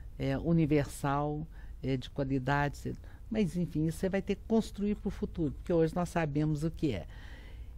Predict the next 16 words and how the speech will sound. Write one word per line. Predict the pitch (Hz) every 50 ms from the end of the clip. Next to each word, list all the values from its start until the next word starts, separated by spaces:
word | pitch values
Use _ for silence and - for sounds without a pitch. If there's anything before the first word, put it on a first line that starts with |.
| - -
E | 233 240 240
aí | 233 220 220 233
nós | 220 233 226 214 -
temos | - 226 220 208 -
que | - 214
fazer | - 226 202 165 220 220
essa | 233 226 - - 220
discussão, | 196 220 202 - - - 214 - - - 175 160 131 120
quer | 113 - 143
dizer, | 127 139 156
o | 170
que | - - - 254 240
que | 240 - 220
nós | 220 214 208 185 202 -
temos | - 185 180 175 165 165 160 139 - 143
hoje? | 135 117 107 92 -